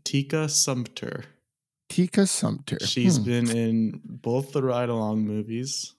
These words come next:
Speaker 2: Wow, it's been a while since I've seen those. And, oh, all right.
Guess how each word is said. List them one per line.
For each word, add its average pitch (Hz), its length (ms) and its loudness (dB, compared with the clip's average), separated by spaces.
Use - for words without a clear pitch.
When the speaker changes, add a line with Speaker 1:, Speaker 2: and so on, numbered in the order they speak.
Speaker 2:
Wow, 95 520 2
it's 95 160 -4
been 101 140 2
a 101 40 2
while 101 220 2
since 101 220 -2
I've 95 140 0
seen 95 200 0
those. 92 400 -2
And, 120 1000 4
oh, 151 240 2
all - 60 -4
right. 165 220 4